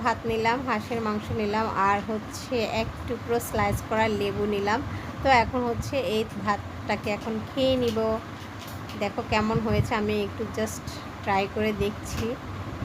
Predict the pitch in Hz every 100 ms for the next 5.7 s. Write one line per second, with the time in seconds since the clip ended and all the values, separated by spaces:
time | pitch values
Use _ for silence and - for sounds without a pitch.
0 | - - - - 233 214 208 - - 214
1 | 202 220 208 190 220 208 196 214 214 214
2 | 208 208 226 208 208 220 233 254 262 -
3 | 208 202 214 220 214 208 214 208 214 -
4 | 214 - 220 208 208 202 202 196 196 208
5 | 208 - 220 226 - 202 -